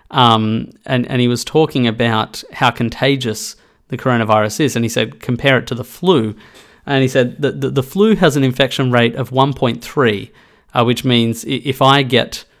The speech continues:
um, the virus, I'll infect one point three people, if, you know, you could divide people up that way. Um, and, and if that continues ten times,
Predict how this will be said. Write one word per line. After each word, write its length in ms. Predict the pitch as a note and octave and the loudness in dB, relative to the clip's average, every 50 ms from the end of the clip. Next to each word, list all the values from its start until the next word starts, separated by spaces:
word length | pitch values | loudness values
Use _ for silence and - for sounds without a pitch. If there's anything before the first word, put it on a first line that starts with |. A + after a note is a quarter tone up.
| _ _ _ _ | _ _ _ _
um, 480 | - A#2 A2 G#2+ G#2 G#2 G#2 G#2+ D3+ D3+ | -4 -2 -2 -2 -2 -4 -4 -6 -6 -4
the 120 | C3 B2 | -4 0
virus, 580 | G#2 A2+ G#2+ G#2 G#2 G2+ G2+ A#2+ - - - - _ _ _ _ | 2 4 4 4 4 2 0 -4 -6 -10 -14 -16 _ _ _ _
I'll 120 | - B2+ A#2 | 2 2 2
infect 460 | A2+ A2 - B2 A2+ - - - - | 2 2 0 0 0 0 -6 0 4
one 200 | C3 B2+ B2+ B2 | 4 4 4 4
point 300 | - - B2+ A#2+ A#2 - | 0 0 -2 -2 -2 -4
three 220 | - - A2+ A2 | -4 -4 -4 -4
people, 400 | G#2 - - B2 A#2 - - - | -2 0 0 0 0 -2 -10 -12
if, 160 | D#2 G#2+ - - _ _ - | -10 -12 -12 -14 _ _ -12
you 100 | C#3+ B2+ | -10 -8
know, 100 | G#2 G#2+ | -8 -8
you 180 | G#2+ G#2+ G#2+ - | -6 -6 -8 -6
could 140 | - A2+ A2 | -8 -6 -6
divide 300 | A2+ G#2 G#2+ G#2 G#2 - | -2 0 0 0 0 -2
people 220 | A#2+ A2+ A2+ A2 | -4 -6 -2 -2
up 120 | A#2 A2+ | -2 -2
that 180 | - G#2 - - | -4 -8 -10 -10
way. 160 | A2+ - - - - _ _ _ - - - _ _ _ _ - | -12 -12 -12 -16 -20 _ _ _ -20 -20 -20 _ _ _ _ -2
Um, 340 | A#2+ A2+ A2 G#2+ A2 A2+ - - | 0 2 2 2 -2 -4 -6 -4
and, 200 | - D3 C3+ B2+ | -2 0 0 0
and 140 | - C#3+ C3 | 0 2 2
if 120 | C3 B2+ - | 2 6 6
that 220 | E3+ - - - | 6 4 4 2
continues 440 | - D3+ C3+ - D#3+ C#3+ B2 A2+ - | 0 0 2 2 2 2 2 0 0
ten 240 | - D#3 D3 C3 B2 | 0 0 0 0 -2
times, 560 | - - F3 E3 E3 D#3 D#3 D#3 D3+ - | -2 0 2 2 4 4 2 0 -2 -4